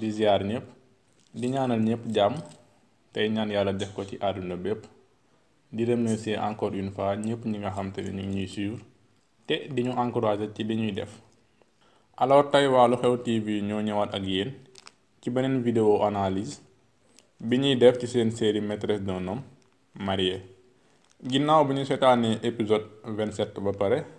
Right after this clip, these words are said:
dafa am quelques points yoo xam ne moom lañ bëggoon a waxtaane. Alors, on a vu que ci épisode vingt-sept bi, après Cheikh bi mu annoncé Lalla que ni dafa takk Marème, après quelque temps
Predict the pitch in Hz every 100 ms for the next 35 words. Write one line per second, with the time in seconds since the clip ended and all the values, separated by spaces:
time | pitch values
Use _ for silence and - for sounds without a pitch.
0 | - _ _ 104 104 113 113 107 107 113
1 | 117 117 110 101 98 98 104 101 101 101
2 | 101 101 98 98 101 95 92 90 95 87
3 | 92 - _ _ _ _ - - - _
4 | _ _ _ _ _ 117 131 147 170 139
5 | 135 139 135 127 123 139 220 - - -
6 | _ _ - 139 143 139 131 120 120 120
7 | - - 113 170 220 - _ _ _ _
8 | - 120 - 127 123 139 143 127 123 123
9 | 123 120 117 110 107 107 107 107 104 98
10 | 104 104 110 107 98 92 101 147 - -
11 | _ _ _ _ 123 117 123 123 131 131
12 | 127 117 139 220